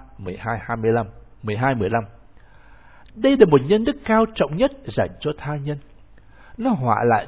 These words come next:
tấm lòng Thiên Chúa xót thương những lầm than của nhân loại và ra tay cứu vớt.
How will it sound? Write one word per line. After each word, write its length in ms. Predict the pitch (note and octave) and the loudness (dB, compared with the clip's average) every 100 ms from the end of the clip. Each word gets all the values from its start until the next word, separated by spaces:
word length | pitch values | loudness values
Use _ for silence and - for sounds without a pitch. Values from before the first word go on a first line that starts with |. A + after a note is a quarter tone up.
| - | 0
tấm 180 | A3+ G#3 | 0 0
lòng 180 | G2 - | -2 -4
Thiên 240 | D3+ E3+ E3 | -4 -4 -4
Chúa 220 | D3 G3+ A3+ - | 2 2 2 -4
xót 320 | - F#3 G#3+ - | -4 0 0 0
thương 320 | - F3 F3 D#3+ | 6 6 6 -4
những 160 | C3 F#3 - | -8 -8 -2
lầm 140 | A#2 - - | -4 -4 -6
than 280 | D#3+ F3+ F#3 | -2 -2 -2
của 100 | C3 | -8
nhân 280 | G#2+ C#3+ D#3+ | -6 -4 0
loại 180 | B2+ G#2+ - - | 0 0 -6 -10
và 360 | A2+ G2 - - | -2 -2 -2 -6
ra 200 | A#2 B2 B2 | -4 -4 -4
tay 180 | A#2+ A2+ | -6 -6
cứu 160 | - C3+ | -4 0
vớt. 200 | C3 | 0